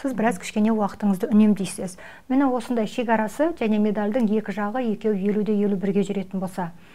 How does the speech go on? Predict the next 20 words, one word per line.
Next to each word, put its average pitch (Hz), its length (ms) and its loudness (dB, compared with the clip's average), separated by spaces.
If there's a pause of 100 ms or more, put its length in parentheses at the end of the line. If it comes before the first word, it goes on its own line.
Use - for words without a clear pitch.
(320)
М, 196 400 -2
міне, 247 180 2
физикалық 269 540 0
және 214 240 2
адамның 196 320 2
интеллектуалдық 196 580 -6
дамуы 196 360 0
осы 190 160 -10
деп 185 160 -6 (480)
айтар 208 260 0
едім 185 260 0
маман 190 300 0
ретінде. 180 480 -2 (420)
Енді 226 260 0
сіздің 247 300 0
сұрағыңызға 233 520 -2
келгенде, 220 400 0
баланы 226 500 2
алдап 214 400 0
жұмсау. 202 460 -2